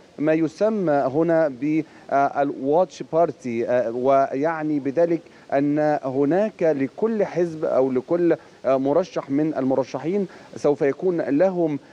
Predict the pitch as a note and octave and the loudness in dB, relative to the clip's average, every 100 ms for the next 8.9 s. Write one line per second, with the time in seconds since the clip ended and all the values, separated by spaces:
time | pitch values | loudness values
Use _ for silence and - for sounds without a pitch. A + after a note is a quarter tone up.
0 | - C3+ B2+ D3 C3 C#3+ G#3 G#3 E3+ D3+ | -2 0 2 0 0 2 0 0 -2 -2
1 | B2 A2 A2+ B2+ A#2+ A#2+ A#2 B2+ D#3 F3 | -2 -4 0 2 4 2 2 -2 -2 0
2 | F3 C#3+ C#3 B2+ - C3 - C#3 D#3+ E3 | 0 2 0 0 -6 -8 -6 0 2 2
3 | D3+ C3 B2+ B2+ C#3+ D3+ D#3+ E3+ C#3+ B2+ | 0 -4 -2 -2 2 2 2 -2 -2 0
4 | C3+ C3 C3+ C3 - C#3+ - D#3+ F#3+ E3+ | 2 2 -2 -4 -4 -8 -2 2 2 2
5 | C#3 - - - B2 D3 E3 C#3+ C#3 C3 | -2 -6 -18 -16 -6 0 2 2 0 0
6 | - D3+ D3 B2+ A#2+ B2+ - F#3+ F3+ D3 | 0 0 0 -2 -4 -6 -2 -2 0 0
7 | C3 C3+ D#3+ F#3 G3 - C#3+ C#3+ C3 - | 2 4 4 2 0 -2 -4 -2 -4 -2
8 | G3 F3 - - A#2+ C3+ C#3+ D#3+ D3 | -2 -2 -8 -12 -8 -2 0 0 -2